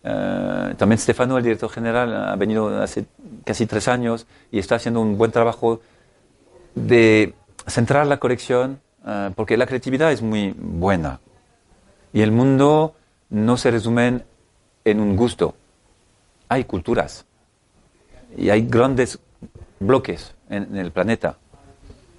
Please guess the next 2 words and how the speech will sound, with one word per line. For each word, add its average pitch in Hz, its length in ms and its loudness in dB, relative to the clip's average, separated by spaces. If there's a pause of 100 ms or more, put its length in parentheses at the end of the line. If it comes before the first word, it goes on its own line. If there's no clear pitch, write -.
(500)
América, 131 680 2 (1000)
Asia, 120 580 0